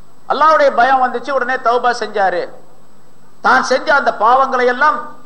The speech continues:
அல்லாஹ் தாலாவிடத்தில் சமர்ப்பித்தார். தான் செய்த அந்த பாவங்களுக்கெல்லாம் யார் யாருக்கு பாவம் செய்தார் அவங்கள்ட்ட மன்னிப்பு கேட்டார். அல்லாஹ் தாலாவிடத்தில் மன்னிப்பு கேட்டார், ஒப்புக்கொள்ளப்பட்டு பிறகு பெரிய விலாயத் உள்ளவராக ஆயிட்டார்.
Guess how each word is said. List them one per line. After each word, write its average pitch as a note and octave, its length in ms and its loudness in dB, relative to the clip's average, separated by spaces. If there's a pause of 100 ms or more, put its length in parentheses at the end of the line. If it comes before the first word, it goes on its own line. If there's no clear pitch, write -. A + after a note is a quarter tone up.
அல்லாஹ் C4 260 4 (100)
தாலாவிடத்தில் A3+ 760 2 (300)
சமர்ப்பித்தார். G#3+ 720 0 (1120)
தான் B3 200 2
செய்த C#4+ 280 0
அந்த C4 200 2
பாவங்களுக்கெல்லாம் C#4 760 2 (360)
யார் C4 300 4
யாருக்கு B3 320 2
பாவம் A#3 260 2
செய்தார் A#3 280 2
அவங்கள்ட்ட G3+ 340 0
மன்னிப்பு F#3+ 380 -6
கேட்டார். E3+ 340 0
அல்லாஹ் G3+ 360 2
தாலாவிடத்தில் F#3+ 440 2
மன்னிப்பு G3 380 -4
கேட்டார், A3 280 2
ஒப்புக்கொள்ளப்பட்டு A#3 680 0
பிறகு C4 180 0
பெரிய C#4 340 -4
விலாயத் B3 420 2
உள்ளவராக F#3+ 420 2
ஆயிட்டார். C3+ 320 -6